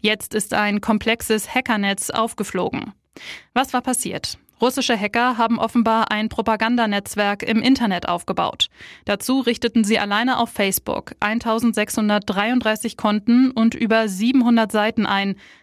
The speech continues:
Weitere Konten wurden auf Instagram, aber auch auf Plattformen wie Telegram eingerichtet.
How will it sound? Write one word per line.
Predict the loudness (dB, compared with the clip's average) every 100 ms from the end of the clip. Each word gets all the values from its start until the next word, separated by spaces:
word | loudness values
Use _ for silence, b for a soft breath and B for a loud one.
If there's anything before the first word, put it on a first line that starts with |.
| _
Weitere | -2 -2 -4 -6
Konten | -4 -2 2 2
wurden | 2 2
auf | 0 2
Instagram, | 0 2 0 2 2 2 0
aber | 0 0 2
auch | 0 0
auf | -4 -2
Plattformen | -2 -2 -2 0 0 0
wie | -2
Telegram | -2 -2 0 0 -2 -2
eingerichtet. | -2 -4 -4 -6 -6 -6 -6